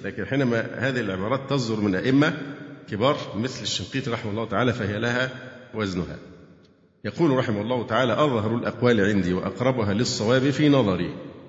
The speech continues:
أن المراد بالنجم إذا هوى هنا في هذه السورة، في سورة الإيه؟ النجم، "والنجم إذا هوى".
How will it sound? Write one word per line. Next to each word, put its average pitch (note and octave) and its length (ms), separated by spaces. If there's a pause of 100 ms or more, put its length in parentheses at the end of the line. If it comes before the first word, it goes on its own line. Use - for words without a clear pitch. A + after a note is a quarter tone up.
أن C3+ 180
المراد D3 540
بالنجم C3 440
إذا A#2 540
هوى F#2+ 400 (120)
هنا A#2+ 320 (200)
في A2+ 120
هذه G#2+ 220
السورة، F3+ 440 (400)
في G#2+ 80
سورة B2 260 (100)
الإيه؟ B2 160 (540)
النجم، G#2+ 320 (540)
"والنجم B2+ 680 (520)
إذا G2+ 260
هوى". E2 160